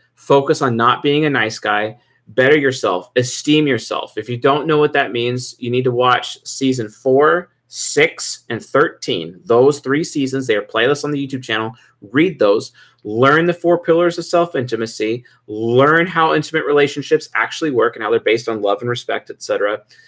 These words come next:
Uh, learn about the, the mature genders, uh,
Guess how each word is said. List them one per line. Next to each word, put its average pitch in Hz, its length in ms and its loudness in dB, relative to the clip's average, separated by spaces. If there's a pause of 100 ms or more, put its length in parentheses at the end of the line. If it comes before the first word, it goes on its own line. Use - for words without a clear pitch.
(220)
Uh, 110 60 2
learn 135 420 4
about 143 400 2
the, 120 340 2
the 113 80 -2
mature 139 600 2
genders, 123 800 0
uh, 104 380 0